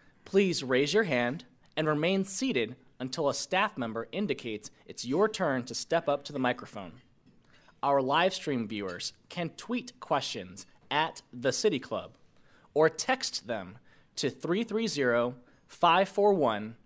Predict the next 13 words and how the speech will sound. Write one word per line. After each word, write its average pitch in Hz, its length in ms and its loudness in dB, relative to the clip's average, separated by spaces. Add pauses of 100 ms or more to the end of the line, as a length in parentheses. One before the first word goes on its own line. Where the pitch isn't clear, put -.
(240)
five 151 400 4
seven 104 480 -2 (320)
nine 117 380 0
four. 101 440 -6 (680)
That's - 300 0
three 151 360 -2
three 196 300 -2
zero, 139 520 0 (460)
five 135 520 4
four 160 480 0
one, 117 460 -4 (440)
five 139 540 2
seven 113 560 -2